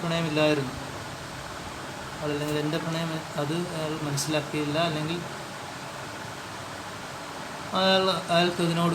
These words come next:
താല്പര്യമില്ലായിരുന്നു. അയാളുടെ വ്യക്തി, അയാളെന്ന വ്യക്തിക്ക് അയാളുടെ താ-, വ്യക്തി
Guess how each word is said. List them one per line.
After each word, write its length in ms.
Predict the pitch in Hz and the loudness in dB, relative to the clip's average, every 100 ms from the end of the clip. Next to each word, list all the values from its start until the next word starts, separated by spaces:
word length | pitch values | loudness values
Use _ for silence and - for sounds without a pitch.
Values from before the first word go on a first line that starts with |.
| 170 | 4
താല്പര്യമില്ലായിരുന്നു. 800 | 151 147 151 147 139 139 135 135 - - - | 2 2 0 0 0 0 -2 -4 -6 -8 -2
അയാളുടെ 300 | 156 156 160 170 | 2 2 2 2
വ്യക്തി, 220 | 156 175 143 156 160 156 | 0 0 -2 0 2 6
അയാളെന്ന 280 | 165 170 170 | 6 8 6
വ്യക്തിക്ക് 360 | 156 143 151 208 233 - - - - - - - - - | 4 2 2 2 0 -4 -8 -8 -8 -6 -6 -6 -6 -4
അയാളുടെ 240 | 151 156 151 | -2 0 2
താ-, 160 | 156 151 | 2 2
വ്യക്തി 180 | 143 143 | 0 0